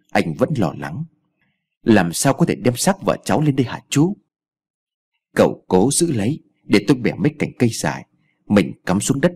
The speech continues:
để giữ xác lại." Ông già rất nhanh, leo lên ngọn cây và kéo mạnh mấy cái, lần lượt bốn cành cây dài trên hai thước được bẻ gãy. Nhờ trời đã tạnh mưa, nên ông già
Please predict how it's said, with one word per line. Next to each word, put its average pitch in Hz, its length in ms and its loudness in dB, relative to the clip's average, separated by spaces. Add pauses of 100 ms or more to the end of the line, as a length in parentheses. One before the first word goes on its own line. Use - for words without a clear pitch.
để 92 140 0
giữ 135 220 -2
xác - 280 -6
lại." - 200 -12 (1000)
Ông 156 220 4
già - 300 -4
rất - 240 -2
nhanh, 78 220 -2 (300)
leo 147 300 4
lên 151 140 -2
ngọn 120 280 -6
cây 76 240 -2 (300)
và - 220 0
kéo 139 100 0
mạnh 131 280 -2
mấy 87 240 -6
cái, 85 360 -6 (420)
lần 113 240 4
lượt 98 200 -2
bốn 170 280 0
cành 98 180 -4
cây 156 120 2
dài 71 400 -6
trên 123 160 0
hai 95 280 -6
thước 185 180 2 (140)
được 98 220 -4
bẻ 82 220 -4
gãy. 180 300 -2 (720)
Nhờ 107 320 4 (100)
trời 95 160 2
đã 98 140 -2 (100)
tạnh 85 240 -4
mưa, 82 240 0 (420)
nên 160 160 6
ông 170 140 0
già 85 160 -2